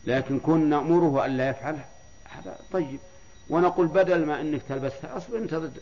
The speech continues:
دقيقة واحدة حتى تغسل الجسر-، الرجل اليسرى والبس"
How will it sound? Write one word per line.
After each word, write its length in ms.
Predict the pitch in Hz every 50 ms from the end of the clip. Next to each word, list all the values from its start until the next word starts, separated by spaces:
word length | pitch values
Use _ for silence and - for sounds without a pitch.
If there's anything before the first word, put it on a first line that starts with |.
| - - -
دقيقة 400 | - 156 160 156 156 135 - 123
واحدة 380 | 120 117 104 - - - - - - - - - - - - - - - - - - - -
حتى 240 | - 147 - - 127
تغسل 320 | - 131 120 101 117 123 135
الجسر-، 600 | 139 156 156 165 226 220 - 156 - - - - 135 117 110 135 135 139 147 127 120 - -
الرجل 260 | 131 123 123 110 113
اليسرى 280 | 113 117 117 - - 196
والبس" 320 | 185 175 139 113 135 131